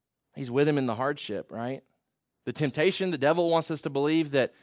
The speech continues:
in our trials and difficulties, God doesn't love us, that God's not with us, that God doesn't care. And yet we're told very explicitly here, Joseph is in prison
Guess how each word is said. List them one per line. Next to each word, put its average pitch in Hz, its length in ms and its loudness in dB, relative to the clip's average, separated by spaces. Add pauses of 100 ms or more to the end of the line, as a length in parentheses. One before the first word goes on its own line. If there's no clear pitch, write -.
(180)
in 139 120 -4
our 127 120 2
trials 151 380 2
and 131 100 -2
difficulties, 147 560 -2
God 127 260 0
doesn't 120 320 0
love 120 240 2
us, 127 220 -2 (240)
that 127 100 -4
God's 123 320 0
not 120 280 0
with 127 200 0
us, 127 140 -2
that 113 120 -10
God 113 240 0
doesn't 123 340 -2
care. 123 360 -4 (720)
And 135 100 0
yet 135 140 2
we're 135 60 0
told 131 260 2
very 131 380 4
explicitly 127 680 -2
here, 107 200 -2
Joseph 131 800 0 (1400)
is 120 120 -6
in 110 120 -2
prison 160 680 0